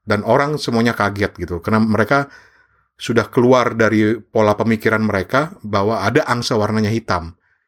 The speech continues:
Jadi itulah kenapa dia menjuluki, eh, fenomena ini sebagai The Black Swan Event. Jadi sekali lagi,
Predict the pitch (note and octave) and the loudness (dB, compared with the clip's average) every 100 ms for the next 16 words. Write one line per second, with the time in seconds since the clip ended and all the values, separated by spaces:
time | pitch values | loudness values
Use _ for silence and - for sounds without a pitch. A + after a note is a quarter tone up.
0 | _ _ _ - A2+ C#3 B2 C#3+ B2 - | _ _ _ -2 2 2 2 2 2 0
1 | A2+ G#2 A#2+ A#2+ A#2 G#2+ G2+ G2+ B2 A#2+ | -2 0 0 2 2 2 0 0 0 -2
2 | G2 G#2 G2 G2 F#2+ F#2 - A2 G#2 G2+ | -2 -2 0 -2 -4 -8 -4 -2 0 0
3 | G2+ F#2+ G#2+ B2+ G2 F#2 F#2 G#2+ A2+ F#2 | 0 0 0 -2 -2 -4 0 0 0 -2
4 | F2 F#2+ G2 - - A2 F#2+ F#2+ F#2+ A2+ | -2 0 -2 -2 -6 -2 -2 -2 -2 -2
5 | F2 - - - _ - G#2+ - G#2 A#2 | -2 -8 -20 -20 _ -4 -2 0 0 0
6 | A2+ | 0